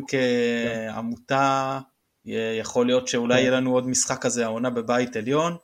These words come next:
Speaker 2: מבחינתכם כרגע, טדי, אתם, אומנם, כמו שאמרת, לא מתיימרים לייצג את כל הקהל, אבל קוראים למי שמאמין ב-, ו-, ו-, ורוצה ללכת איתכם,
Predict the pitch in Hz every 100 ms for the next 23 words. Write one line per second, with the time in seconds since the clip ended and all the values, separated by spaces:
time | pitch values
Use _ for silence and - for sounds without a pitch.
0 | _ _ _ - 120 - 120 110 160 156
1 | 120 135 151 165 165 - - 139 147 160
2 | 160 - _ - _ - - 185 165 147
3 | - - - 127 131 135 135 143 147 151
4 | 143 151 143 143 147 151 156 165 170 190
5 | 180 220 226 262 147 131 - _ _ -
6 | 180 156 214 214 190 170 175 - 165 151
7 | 139 135 135 151 156 147 131 123 123 120
8 | 127 123 120 120 120 139 - 135 135